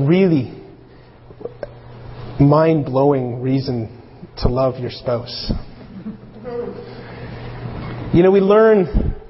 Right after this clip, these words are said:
to love someone when they give us reason to love them, and when we see who they are. And we learn to trust someone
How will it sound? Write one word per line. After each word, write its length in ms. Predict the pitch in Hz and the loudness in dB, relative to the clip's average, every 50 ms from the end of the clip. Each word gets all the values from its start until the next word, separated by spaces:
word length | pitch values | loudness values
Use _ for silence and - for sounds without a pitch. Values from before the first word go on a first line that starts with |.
| - - - - - - - - - - - - - - - - | -20 -20 -20 -20 -20 -20 -20 -20 -20 -20 -20 -20 -20 -20 -12 -2
to 100 | - 175 | 0 2
love 340 | 156 160 170 175 180 175 170 | 4 6 6 6 4 4 0
someone 520 | - - - 156 143 139 131 127 127 123 | -2 0 0 2 2 2 0 0 -2 -2
when 160 | 127 139 139 | -2 -2 -2
they 160 | 135 131 120 123 | -2 -2 -4 -2
give 180 | 117 165 160 | 0 0 2
us 160 | 160 - - - | 2 0 0 0
reason 380 | 135 143 147 147 135 135 131 - - | 2 2 2 2 0 -4 -6 -8 -8
to 60 | - | -10
love 300 | 123 123 123 127 120 - | -8 -8 -8 -8 -8 -10
them, 240 | 117 113 - - - - - - - - - - - | -14 -14 -14 -16 -16 -18 -20 -20 -20 -20 -16 -6 0
and 120 | - 151 | 4 6
when 120 | 147 143 147 | 6 6 6
we 100 | 143 135 | 6 4
see 480 | - - - - 202 202 202 185 156 | 2 0 0 0 2 2 2 2 2
who 300 | - - - 180 185 185 170 | 0 0 0 2 4 4 4
they 180 | 156 151 143 | 4 4 4
are. 540 | - 131 127 131 127 123 117 107 - - - - - - - - - - - - - - - - - - - - - - - - - - - - - - - - - | 2 0 -2 -2 -2 -2 -4 -6 -10 -16 -18 -20 -20 -20 -20 -20 -20 -20 -20 -20 -20 -20 -20 -20 -20 -20 -20 -20 -20 -20 -20 -20 -20 -20 -18 -18 -18 -16 -12 -6 -2
And 300 | - - - - - 160 | -2 0 0 2 4 6
we 80 | 175 180 | 6 6
learn 360 | 180 190 202 214 226 226 214 | 6 6 6 8 8 6 4
to 300 | - 190 151 - - - | 4 2 0 0 -2 -2
trust 340 | - 196 208 202 - - - - 160 - - - | 2 2 2 2 0 -8 -12 -12 -12 -10 -6 -2
someone 580 | 165 143 143 143 131 123 120 117 113 110 - | -2 0 0 0 0 0 -2 -4 -6 -10 -12